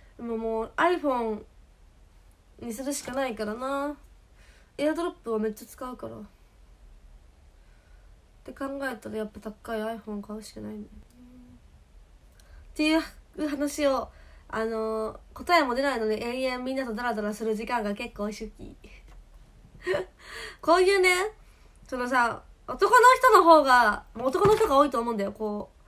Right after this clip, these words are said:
う。私の話見てる人。もちろん女の人もいると思うんだけど、男の人の方がさ、こういうのさ、詳しいしさ、うんうん、聞いてくれるしさ、なんか言ってくれるじゃん。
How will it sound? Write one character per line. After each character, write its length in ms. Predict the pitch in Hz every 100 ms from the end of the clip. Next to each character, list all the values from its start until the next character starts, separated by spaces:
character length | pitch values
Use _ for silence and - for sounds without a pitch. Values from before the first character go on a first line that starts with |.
| - - - _ -
う。 40 |
私 120 | 220
の 60 | 240
話 200 | 233 220
見 80 | 214
て 60 |
る 60 | 220
人。 100 | 254
も 60 |
ち 60 | 294
ろ 100 | 294
ん 20 |
女 140 | 269 285
の 80 |
人 140 | 285 277
も 60 |
い 40 | 220
る 80 | 214
と 60 |
思 100 | 214
う 20 |
ん 40 | 214
だ 60 |
け 80 | -
ど、 240 | 285 294 - - - - _ - -
男 80 |
の 40 | 240
人 580 | 440 571 554 571 523 427
の 60 |
方 60 | 294
が 80 | 277
さ、 240 | 262 240
こ 180 | 233 370
う 20 |
い 100 | 453
う 60 | 440
の 100 | 302
さ、 180 | 262 226
詳 240 | 277 330
し 100 | 392
い 120 | 359
し 60 | -
さ、 400 | 254 226 202 - - - - _ -
う 100 | -
ん 600 | 392 330 262 285 320 269
う 40 |
ん、 40 | 233
聞 160 | 240
い 60 | 277
て 100 | 294
く 80 | 294
れ 80 | 294
る 100 | 302
し 60 |
さ、 220 | - 226
な 160 | 226 359
ん 60 | -
か 100 | 226
言 100 | 226
っ 40 |
て 80 | 339
く 60 |
れ 100 | 403
る 80 | 392
じ 80 | 269
ゃ 200 | 220 208
ん。 140 | -